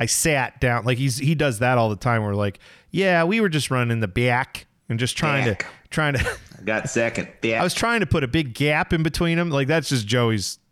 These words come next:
Speaker 1: accent all the time. So, in either case, they apparently worked it out as teammates. Um,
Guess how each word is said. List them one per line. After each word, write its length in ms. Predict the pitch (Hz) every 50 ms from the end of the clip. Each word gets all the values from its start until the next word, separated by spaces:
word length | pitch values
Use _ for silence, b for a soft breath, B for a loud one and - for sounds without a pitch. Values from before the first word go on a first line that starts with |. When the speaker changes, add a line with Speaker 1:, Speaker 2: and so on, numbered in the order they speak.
| - -
Speaker 1:
accent 500 | 110 110 101 - - - 104 98 98 -
all 160 | - 120 110
the 100 | 101 95
time. 280 | - - 95 92 90 87
So, 320 | - - 147 139 127 - B B B B B B
in 100 | 156 175
either 220 | 214 226 202 180 147
case, 480 | - - 139 127 120 110 101 - - - -
they 320 | 120 131 147 165 185 196 190
apparently 560 | 160 151 - - 156 165 170 170 156 143 135
worked 300 | 117 127 135 135 - -
it 80 | 123 117
out 160 | 113 113 110
as 160 | 107 98 -
teammates. 640 | - - 127 123 113 110 107 104 101 - - - - _ B B B B B B B B -
Um, 520 | - 110 110 113 110 107 107 107 104 95